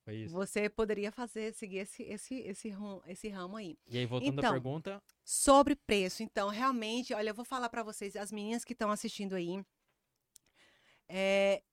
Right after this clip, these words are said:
Speaker 2: is-, eu vou dar o preço do photo shooting, que vocês já vão ter aquela foto lindíssima, que o nosso photo shooting, ele é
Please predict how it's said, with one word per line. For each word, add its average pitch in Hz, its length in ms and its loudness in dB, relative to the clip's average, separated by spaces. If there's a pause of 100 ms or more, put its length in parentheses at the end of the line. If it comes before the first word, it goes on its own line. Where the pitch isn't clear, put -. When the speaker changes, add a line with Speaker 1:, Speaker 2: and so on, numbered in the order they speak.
(200)
Speaker 2:
is-, 226 260 0
eu 226 120 4
vou 240 120 4
dar 247 160 8
o 294 60 4 (140)
preço 233 420 4
do 262 160 -2
photo 220 340 4
shooting, 185 460 -4
que 202 160 -12
vocês 202 260 -4
já 202 120 0
vão 202 180 -8
ter 220 140 -8
aquela 196 280 -2
foto 196 300 -4 (400)
lindíssima, 247 1040 8 (960)
que 240 400 -2
o 247 100 -8
nosso 233 280 0
photo 226 280 0
shooting, 214 380 -6
ele 196 300 -2
é 180 280 0